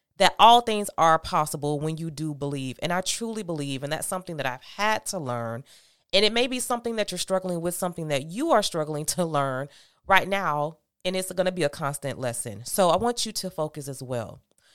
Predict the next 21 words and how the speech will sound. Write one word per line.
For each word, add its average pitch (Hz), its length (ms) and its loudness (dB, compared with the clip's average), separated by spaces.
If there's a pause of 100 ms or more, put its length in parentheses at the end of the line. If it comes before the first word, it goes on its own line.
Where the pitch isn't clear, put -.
(340)
I 202 100 12
wanna 277 280 4
leave 202 280 -2
you 160 540 -4 (160)
with 151 600 0
something. 160 520 -4
I 156 60 -2
wanna 226 200 -2
give 175 380 -2
you 135 340 -6
some 165 260 -6
things 135 380 -8
that 120 120 -4
I 120 100 0
do. 113 340 -10 (600)
In 180 140 4
the 165 80 2
past 247 420 -2
year, 131 540 -4 (1200)
I'd 208 420 -2
been 131 640 -4